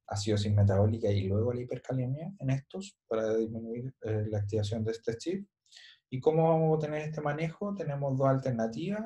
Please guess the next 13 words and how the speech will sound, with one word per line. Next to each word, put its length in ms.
Uno 380
va 100
a 40
ser 380
manejo 360
vía 180
oral 340
y 40
el 80
otro 200
en 60
el 80
endovenoso. 640